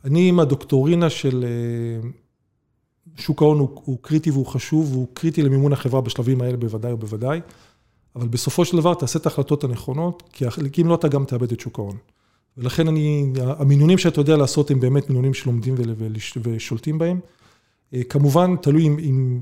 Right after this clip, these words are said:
איזה גורמים אתה חובר בשוק ההון, ויש אבולוציה של חברה, תלוי ב-, בשלבים שאתה נמצא בהם, ותדאג שיהיה לך צוות מצוין,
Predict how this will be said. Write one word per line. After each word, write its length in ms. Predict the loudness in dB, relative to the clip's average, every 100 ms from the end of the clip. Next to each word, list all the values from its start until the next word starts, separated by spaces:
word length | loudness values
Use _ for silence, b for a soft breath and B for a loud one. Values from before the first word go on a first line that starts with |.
| -4
איזה 160 | -2 0
גורמים 360 | 2 2 2
אתה 140 | 0 -2
חובר 280 | -2 0 0
בשוק 340 | 0 -4 -2
ההון, 200 | 0 0
ויש 220 | 0 -2
אבולוציה 380 | 0 0 0 -2
של 140 | -2
חברה, 340 | -4 -4 -4 -4
תלוי 240 | -4 -4
ב-, 100 | -2
בשלבים 440 | -2 -2 -4 -2 -2
שאתה 240 | -2 -4
נמצא 300 | -6 -6 -6
בהם, 260 | -4 -4 -4 B B B B B -14
ותדאג 320 | -2 2 2
שיהיה 160 | 2 0
לך 120 | 0
צוות 320 | 2 2 0
מצוין, 320 | -2 -2 -4